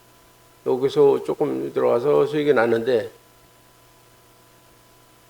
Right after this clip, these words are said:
여기서 산 것이 내려왔죠. 반등하는 구간에 매도를 했습니다. 쭉 빠졌었는데 반등하는 구간에 산 가격에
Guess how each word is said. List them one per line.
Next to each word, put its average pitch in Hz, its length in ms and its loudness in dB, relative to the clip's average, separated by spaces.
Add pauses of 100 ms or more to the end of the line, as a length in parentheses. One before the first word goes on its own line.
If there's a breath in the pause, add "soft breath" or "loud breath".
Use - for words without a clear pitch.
(140)
여기서 135 880 2
산 147 200 -2
것이 127 540 -2 (500)
내려왔죠. 127 600 -2 (800)
반등하는 135 500 0
구간에 113 460 -2 (240)
매도를 127 320 -2
했습니다. - 400 -10 (120)
쭉 147 160 -10
빠졌었는데 131 800 -6 (1000)
반등하는 123 640 0
구간에 117 560 -2 (320)
산 190 260 -4
가격에 120 500 -2